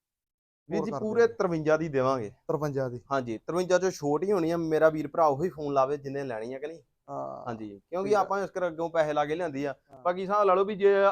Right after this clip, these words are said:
Speaker 1: ਦਸ ਦੀ ਵੀ ਕੱਟੀ ਲਾ ਲਓ ਤੇ ਕਿੰਨੇ ਚ ਬਹਿੰਦੀ ਆ।
Speaker 2: ਨਾਲ ਕੱਟੀ ਵੀ ਆ।
Speaker 1: ਹਾਂਜੀ।
Speaker 2: ਜ਼ਿਆਦਾ ਨਹੀਂ ਆਪਾਂ ਕਹਿੰਦੇ, ਚਲੋ ਦਸ ਨਹੀਂ ਤੇ ਕੋਈ ਅੱਠ
Speaker 1: ਅੱਠ
Speaker 2: ਸੱਤ
Speaker 1: ਦੀ
Speaker 2: ਦੀ
Speaker 1: ਤਾਂ ਹੋਊਗੀ
Speaker 2: ਕੱਟੀ
Speaker 1: ਨਾ।
Speaker 2: ਹੱਥੋਂ ਸੁੱਟੀ ਅੱਠ ਸੱਤ, ਅੱਠ
Speaker 1: ਹਾਂਜੀ,
Speaker 2: ਸੱਤ ਦੀ
Speaker 1: ਹਾਂਜੀ।
Speaker 2: ਕੱਟੀ ਆ।
Speaker 1: ਹਾਂਜੀ।
Speaker 2: ਤੇ ਕੱਟੀ ਵੀ ਪੂਰੀ ਨਿੱਗਰ।
Speaker 1: ਹਾਂਜੀ।
Speaker 2: ਲਓ ਵੀ ਕੱਟੀ ਵੀ ਮਗਰ ਆ ਦੋਸਤੋ, ਠੀਕ ਆ ਜੀ। ਸੋ ਚਾਹਵਾਨ ਵੀਰ ਤੁਸੀਂ ਸੰਪਰਕ ਕਰ ਲਿਓ, ਨੰਬਰ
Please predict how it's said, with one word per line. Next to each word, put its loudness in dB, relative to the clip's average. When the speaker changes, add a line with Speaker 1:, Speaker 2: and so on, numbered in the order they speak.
Speaker 1:
ਦਸ 10
ਦੀ -2
ਵੀ -6
ਕੱਟੀ 2
ਲਾ 4
ਲਓ 4
ਤੇ 2
ਕਿੰਨੇ -4
ਚ -6
ਬਹਿੰਦੀ -4
ਆ। -10
Speaker 2:
ਨਾਲ 0
ਕੱਟੀ -4
ਵੀ -8
ਆ। -10
Speaker 1:
ਹਾਂਜੀ। -2
Speaker 2:
ਜ਼ਿਆਦਾ 0
ਨਹੀਂ 0
ਆਪਾਂ -2
ਕਹਿੰਦੇ, -4
ਚਲੋ -4
ਦਸ 0
ਨਹੀਂ -10
ਤੇ -4
ਕੋਈ -2
ਅੱਠ 2
Speaker 1:
ਅੱਠ 4
Speaker 2:
ਸੱਤ -8
Speaker 1:
ਦੀ -2
Speaker 2:
ਦੀ 0
Speaker 1:
ਤਾਂ 10
ਹੋਊਗੀ 10
Speaker 2:
ਕੱਟੀ 2
Speaker 1:
ਨਾ। 2
Speaker 2:
ਹੱਥੋਂ -8
ਸੁੱਟੀ 2
ਅੱਠ 2
ਸੱਤ, 2
ਅੱਠ 0
Speaker 1:
ਹਾਂਜੀ, 2
Speaker 2:
ਸੱਤ 0
ਦੀ 2
Speaker 1:
ਹਾਂਜੀ। -2
Speaker 2:
ਕੱਟੀ -8
ਆ। -14
Speaker 1:
ਹਾਂਜੀ। -6
Speaker 2:
ਤੇ -14
ਕੱਟੀ -4
ਵੀ -4
ਪੂਰੀ -2
ਨਿੱਗਰ। 0
Speaker 1:
ਹਾਂਜੀ। -6
Speaker 2:
ਲਓ 2
ਵੀ -4
ਕੱਟੀ 0
ਵੀ 0
ਮਗਰ 2
ਆ 6
ਦੋਸਤੋ, -2
ਠੀਕ -4
ਆ 0
ਜੀ। -6
ਸੋ -8
ਚਾਹਵਾਨ 6
ਵੀਰ 2
ਤੁਸੀਂ -8
ਸੰਪਰਕ -2
ਕਰ -2
ਲਿਓ, -2
ਨੰਬਰ -4